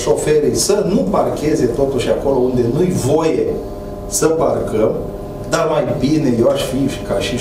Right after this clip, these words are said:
șofer, aș fi mai mulțumit să văd o mașină a poliției locale și un polițist local în stradă, care dacă mă vede că opresc sub semnul de oprire interzisă, să vină la mine și să-mi spună: „Uite semnul,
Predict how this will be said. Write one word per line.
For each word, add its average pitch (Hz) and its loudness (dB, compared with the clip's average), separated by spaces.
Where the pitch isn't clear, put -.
șofer, 202 0
aș - -2
fi 156 -4
mai 165 2
mulțumit 139 -2
să - 2
văd 240 2
o - 2
mașină - -4
a - -4
poliției - 0
locale - -2
și - -6
un - -6
polițist - -6
local - 0
în - 0
stradă, - -2
care 190 2
dacă - 2
mă 104 -2
vede 220 4
că - 0
opresc - 0
sub 170 -4
semnul 147 0
de 123 2
oprire 135 0
interzisă, 107 -2
să - -6
vină 190 -4
la - 0
mine 202 -2
și 190 -6
să-mi 208 -2
spună: 233 0
„Uite 226 0
semnul, 190 2